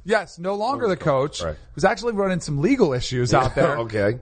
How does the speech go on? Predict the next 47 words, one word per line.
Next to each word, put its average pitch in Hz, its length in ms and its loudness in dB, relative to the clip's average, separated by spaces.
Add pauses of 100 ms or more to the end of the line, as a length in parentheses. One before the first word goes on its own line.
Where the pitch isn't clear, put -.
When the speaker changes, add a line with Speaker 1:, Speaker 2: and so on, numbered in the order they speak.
(120)
Speaker 1:
Chimed 240 480 2
in, 302 200 4
and 147 140 -2
I 190 60 2
was 220 120 2
Speaker 2:
Yeah. 247 40 4
Speaker 1:
like, 208 180 2
"Hold 247 220 2
on 339 120 6
a 320 40 -6
second. 143 300 -2
Is 165 60 -2
this 190 200 -4
really?" 208 200 6
I 165 60 2
thought 175 160 0
it 160 40 0
was 139 100 -4
maybe 135 220 0
a 113 40 0
fake 185 300 2
account. 190 300 0
Speaker 2:
Right. 147 200 4
Speaker 1:
Oh, 233 60 4
it's - 140 -4
him. 208 320 0
The, - 140 0
Speaker 2:
Okay, 151 280 0
Speaker 1:
the, 156 100 -2
Speaker 2:
okay. 170 280 2
Speaker 1:
got 220 180 -2
the 208 60 -8
cigar 214 420 0
smoking 214 560 0
profile 220 640 2
pic. 254 480 0
Speaker 2:
Yep. 180 300 2
Speaker 1:
Uh, 196 260 6
you've 202 140 -4
got 190 180 4
eighty 202 160 0
thousand 190 400 0
followers. 226 680 2
Speaker 2:
Yeah. 120 220 2 (180)
Speaker 1:
And 240 240 0
you've 220 140 -2
got, 208 320 4